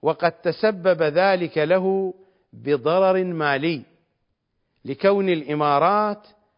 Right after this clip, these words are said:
من مصادره المالية المهمة.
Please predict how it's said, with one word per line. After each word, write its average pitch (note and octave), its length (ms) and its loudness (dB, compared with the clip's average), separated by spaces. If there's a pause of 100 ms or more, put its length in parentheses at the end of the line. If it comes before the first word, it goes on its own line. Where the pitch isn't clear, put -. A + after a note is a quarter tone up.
(160)
من D3+ 200 -4
مصادره D3+ 960 0 (320)
المالية D#3 920 -4
المهمة. C3 520 -4